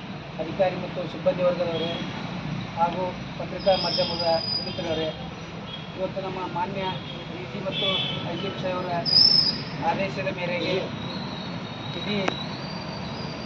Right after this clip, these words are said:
ರಾಜ್ಯದ ಎಲ್ಲ ಠಾಣಾ ವ್ಯಾಪ್ತಿಯಲ್ಲಿ ಒಂದು ಡ್ರಗ್ಸ್ ಅವೇರ್‌ನೆಸ್ ಪ್ರೋಗ್ರಾಮದ ಅಭಿಯಾನದ ಅಡಿಯಲ್ಲಿ ಒಂದು ಬೈಕ್ ಜಾಥಾ ಮತ್ತು ವಾಕ್ and ರನ್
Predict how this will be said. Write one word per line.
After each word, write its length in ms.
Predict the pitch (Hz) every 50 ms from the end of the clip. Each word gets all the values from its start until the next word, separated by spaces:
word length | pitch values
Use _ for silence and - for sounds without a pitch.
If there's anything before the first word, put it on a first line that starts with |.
| - - - 175
ರಾಜ್ಯದ 380 | 185 190 185 196 196 190 196 190 185 185 185 - - 180 165
ಎಲ್ಲ 200 | 160 170 185 196 202 196 185 - - -
ಠಾಣಾ 280 | 180 185 185 185 190 190 190
ವ್ಯಾಪ್ತಿಯಲ್ಲಿ 500 | 185 180 165 - 190 180 175 180 190 190 - - - 160 165 - - 170 180 - 180 175 - - - - - - 320 320 - - - -
ಒಂದು 220 | 185 202 190 180 170 165 - - - - -
ಡ್ರಗ್ಸ್ 320 | - 202 202 - - - 202 185 185 - - - - - 247
ಅವೇರ್‌ನೆಸ್ 380 | 185 202 196 202 208 185 - -
ಪ್ರೋಗ್ರಾಮದ 500 | 185 180 175 180 196 190 196 190 185 185 175 170 170 - - - - 170
ಅಭಿಯಾನದ 460 | 165 185 202 202 196 196 196 185 190 190 180
ಅಡಿಯಲ್ಲಿ 360 | 175 180 180 175 175 190 190 185 - - - - - - - - - - - - - - 190
ಒಂದು 480 | 185 185 180 - - - 175 - - -
ಬೈಕ್ 260 | 190 196 190 - 202 196 196 190 190 185 190 - - - -
ಜಾಥಾ 340 | 180 175 170 226 214 196 196 190 180
ಮತ್ತು 320 | 185 - - - 214 202 196 190 190 - - 180
ವಾಕ್ 220 | 180 180 180 - 190 185
and 140 | 185 185 180 170 160 - - - - - 185
ರನ್ 180 | 190 190 180